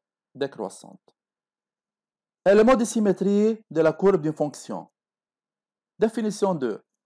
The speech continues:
Soit I un intervalle inclus dans R et C appartient à R.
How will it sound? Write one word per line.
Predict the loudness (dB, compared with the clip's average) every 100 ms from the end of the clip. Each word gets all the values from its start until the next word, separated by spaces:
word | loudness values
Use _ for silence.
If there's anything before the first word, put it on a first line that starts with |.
| _ _ -20
Soit | -2 2 2
I | 0 -2 -4 -10 _ _ _ -6
un | -4
intervalle | -2 -2 2 2
inclus | 0 -6 -6
dans | -6 -4
R | 0 0 0 -2 _ -10
et | -8
C | -2 -2
appartient | -2 -4 -4 -4
à | -4 -6
R. | -8